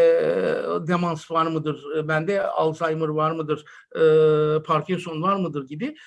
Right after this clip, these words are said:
e, yapılacak olan böyle bir test söz konusu değildir. Ama kanser için, e, yakın takiplerin yapılması, ailesel geçiş, e, özelliği bulunan kanser tiplerinde, e, kadınlarda, e, bazı meme kanseri tiplerinde,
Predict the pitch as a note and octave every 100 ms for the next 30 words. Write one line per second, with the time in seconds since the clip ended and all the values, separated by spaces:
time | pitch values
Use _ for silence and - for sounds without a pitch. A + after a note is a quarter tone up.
0 | _ - F3 F#3+ G3 G3 F3 E3 F3 G#3
1 | G#3+ F#3+ D#3+ D3 C#3+ - - B3 - -
2 | G3+ F#3+ - D#3+ C4+ A#3 F#3 B2 A#2 -
3 | E4+ _ A#3 D4+ D4+ F4+ F4+ D#4 G#3+ -
4 | E4 F4+ - - G#3 G#3 G#3 G#3+ F#3 A#3
5 | F4+ F#4 A#3+ G3+ F#3 - G3 A3 F#3 F3
6 | D#3+ C#3+ - E3+ D#3+ F3+ F#3 C4 C4+ G#3
7 | F#3+ B3 - - - - F3 E3+ E3+ F3+
8 | F3+ F3 F3 F#3 D#3+ D3+ D3+ F#3+ F#3 G3
9 | F#3+ G3 - D#3 D#3+ D3 D3 E3+ - -
10 | D#3 D#3 F#3+ G3 F#3+ F#3 F#3 F#3 F#3+ G3
11 | - E3 D#3+ E3+ F3 F3+ F3 F#3+ F#3+ F3+
12 | E3 F3 E3 _ E3+ E3+ F3 E3+